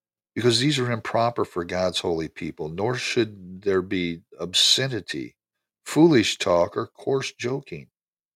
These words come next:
which are out of place, but rather thanksgiving. For of this you can be sure, no immoral, impure, or greedy person, such as a man is an idler, has an inheritance in the kingdom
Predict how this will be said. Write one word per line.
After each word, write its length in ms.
which 200
are 100
out 160
of 120
place, 360
but 180
rather 440
thanksgiving. 1080
For 220
of 260
this 460
you 100
can 200
be 140
sure, 300
no 240
immoral, 580
impure, 520
or 180
greedy 360
person, 500
such 320
as 120
a 80
man 440
is 160
an 100
idler, 540
has 200
an 120
inheritance 840
in 120
the 100
kingdom 500